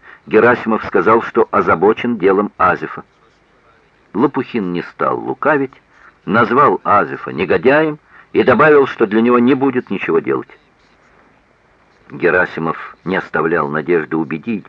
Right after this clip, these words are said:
бывшего сослуживца, напомнил, что Азеф спас ему жизнь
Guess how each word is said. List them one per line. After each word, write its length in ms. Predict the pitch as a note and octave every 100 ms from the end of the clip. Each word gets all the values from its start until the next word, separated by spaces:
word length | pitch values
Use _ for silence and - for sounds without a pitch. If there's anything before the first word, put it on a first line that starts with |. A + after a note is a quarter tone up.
| -
бывшего 400 | D#2 - C2 C#2+
сослуживца, 720 | - - D2 D#2 G#2 - D2
напомнил, 520 | D2+ - B2+ F#2 - - - -
что 280 | - - F#2+ -
Азеф 440 | G2+ G#2 F#2+ - -
спас 320 | G2 G2+ -
ему 220 | F2 D2+
жизнь 380 | G2 C3 C#2